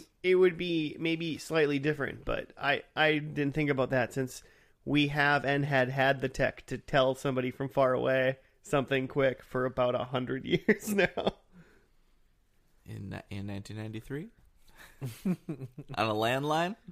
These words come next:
Speaker 1: I'm sure she wasn't that far away from a landline, if that's all they used on the Babylon Five.
Speaker 2: I don't know that Talia Winters was in Seinfeld, but she was in twenty-four.
Speaker 1: Not interested.
Speaker 2: <laughs>
Speaker 1: Um,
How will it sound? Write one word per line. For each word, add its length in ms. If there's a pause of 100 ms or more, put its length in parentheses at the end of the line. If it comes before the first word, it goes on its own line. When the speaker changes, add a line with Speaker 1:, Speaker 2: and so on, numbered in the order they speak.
(1600)
Speaker 1:
I'm 80
sure 280
she 120
wasn't 220
that 140
far 140
away 180
from 180
a 40
landline, 520 (120)
if 120
that's 220
all 100
they 100
used 400 (340)
on 140
the 80
Babylon 640
Five. 120 (1120)
Speaker 2:
I 100
don't 180
know 180
that 180
Talia 340
Winters 340
was 160
in 300 (140)
Seinfeld, 600 (120)
but 140
she 120
was 200
in 140
twenty-four. 760 (460)
Speaker 1:
Not 200
interested. 500 (760)
Speaker 2:
<laughs> 100 (480)
Speaker 1:
Um, 460